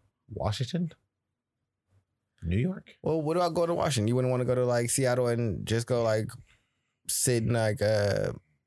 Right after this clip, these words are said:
Speaker 1: Why?
Speaker 2: Airbnb and program in, like, the
Speaker 1: Oh,
Speaker 2: rainy
Speaker 1: no, I
Speaker 2: season?
Speaker 1: can program at home. I w-, if I would do it, I would do some type of creative writing thing. To
Speaker 2: Yeah, you can
Speaker 1: elsewhere.
Speaker 2: go right there.
Speaker 1: Like, honestly, programming in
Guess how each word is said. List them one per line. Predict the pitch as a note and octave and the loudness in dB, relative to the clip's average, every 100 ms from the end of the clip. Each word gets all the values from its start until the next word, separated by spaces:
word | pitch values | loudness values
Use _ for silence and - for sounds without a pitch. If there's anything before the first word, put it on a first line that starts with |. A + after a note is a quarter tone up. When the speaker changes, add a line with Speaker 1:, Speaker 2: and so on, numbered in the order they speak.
| _ _ | _ _
Speaker 1:
Why? | G2+ A2 G2+ | 0 2 4
Speaker 2:
Airbnb | A#2+ A2+ A#2 A#2+ A#2+ A2 | 2 2 2 2 2 2
and | F2 G#2 G#2 F#2+ C2 - _ | 2 2 2 0 -4 -10 _
program | - B2 B2 A#2+ C#3+ B2 B2+ - _ _ _ _ _ | -2 0 2 0 0 -2 -2 -6 _ _ _ _ _
in, | G#2 | 0
like, | G#2 G2+ | 2 2
the | |
Speaker 1:
Oh, | D3+ | 2
Speaker 2:
rainy | A#2+ | 2
Speaker 1:
no, | G#2+ | 2
I | A#2+ | 2
Speaker 2:
season? | C3+ | 2
Speaker 1:
can | A#2 | 2
program | A2+ G2+ D#2+ | 2 0 -2
at | F2+ | -4
home. | - - _ _ _ _ _ _ - | -8 -12 _ _ _ _ _ _ -4
I | A2 | 0
w-, | G#2+ G2 _ _ | 0 -2 _ _
if | A2+ A#2 | -4 0
I | B2 | 0
would | A#2 | 2
do | G#2 G#2+ | 2 2
it, | |
I | G2+ | 2
would | G2 F2 | 2 0
do | F#2+ | -2
some | F2 F2 | -2 -4
type | G2 - | -4 -4
of | - | -4
creative | F#2 E2+ D2+ | -4 -2 -2
writing | D2+ C2+ - | -4 -6 -8
thing. | G#1+ - | -10 -10
To | - - - - - | -12 -14 -20 -20 -6
Speaker 2:
Yeah, | F4+ | -2
you | - D#4 | 0 0
can | - | 0
Speaker 1:
elsewhere. | |
Speaker 2:
go | - | 2
right | A2 A2+ - | 2 0 -2
there. | - | -2
Speaker 1:
Like, | E3+ G2+ F#2+ - _ _ _ _ | 0 0 0 -2 _ _ _ _
honestly, | A#2+ B2 A#2 B2 | 0 0 0 0
programming | G#2 B2+ B2+ B2 A2+ | 0 0 0 0 2
in | G2 | 0